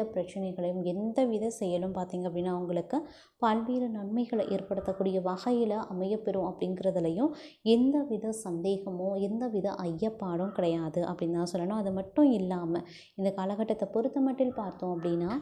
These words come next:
கணவன் மனைவிக்கிடையே சிறு சிறு அளவுல கருத்து வேறுபாடுகள் ஏற்பட வாய்ப்புகள் இருக்கு. அதனால ஒருவரை ஒருவர் அனுசரித்து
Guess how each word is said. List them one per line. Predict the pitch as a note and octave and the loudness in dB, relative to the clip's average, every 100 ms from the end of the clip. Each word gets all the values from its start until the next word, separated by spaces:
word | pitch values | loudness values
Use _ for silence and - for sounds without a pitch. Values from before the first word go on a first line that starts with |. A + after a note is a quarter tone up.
| - | 10
கணவன் | G#3+ A#3 A3+ G#3 | 12 12 10 8
மனைவிக்கிடையே | F#3 F#3+ F#3+ G#3 G#3 F#3 G3+ B3+ | 8 8 6 8 10 10 8 10
சிறு | C#4 D4 | 12 12
சிறு | D4 C4 B3 F#3+ | 12 10 10 10
அளவுல | F3+ F#3+ F#3 B3 | 10 12 10 10
கருத்து | - F#3+ - G3+ | 10 8 10 12
வேறுபாடுகள் | F3+ F3+ F3 F3 F3 G3+ F#3+ F3 | 12 12 12 12 12 12 12 10
ஏற்பட | F3+ F3 G3 F3 | 10 6 8 8
வாய்ப்புகள் | F3 - F3+ G3 F#3 G3+ | 8 8 10 10 10 10
இருக்கு. | G3+ - - - - | 10 8 6 0 8
அதனால | - F#3+ F3+ G3+ B3 A3 | 12 12 12 12 12 12
ஒருவரை | C#4+ D4+ D4 A#3 F3+ | 12 12 12 12 10
ஒருவர் | F#3 F3 F3+ F3 - - - G#3 | 10 12 12 10 2 -6 10 12
அனுசரித்து | A#3+ B3 A#3+ F#3+ F3+ | 12 12 12 10 12